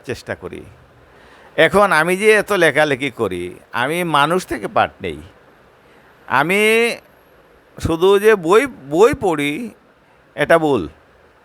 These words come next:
আমি রাত্রে পড়াশোনা করি, কিন্তু দিনে কিন্তু মানুষকে পাঠ করি। ওটা অন্যটা।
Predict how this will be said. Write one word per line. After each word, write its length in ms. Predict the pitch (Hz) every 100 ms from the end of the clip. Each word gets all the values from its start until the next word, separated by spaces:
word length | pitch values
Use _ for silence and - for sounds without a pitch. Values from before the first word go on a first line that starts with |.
| _ _ _ _ _ _
আমি 200 | - 151
রাত্রে 380 | 170 160 - 208
পড়াশোনা 500 | 233 190 165 151 143
করি, 540 | - 101 98 131 185 190
কিন্তু 320 | 151 120 147
দিনে 320 | 127 139 165
কিন্তু 340 | 180 196 202 185
মানুষকে 520 | 156 127 156 - 196
পাঠ 300 | - 95 -
করি। 280 | 90 78 71 - _ _ _ _ -
ওটা 120 | 262 233
অন্যটা। 560 | 165 120 90 82 78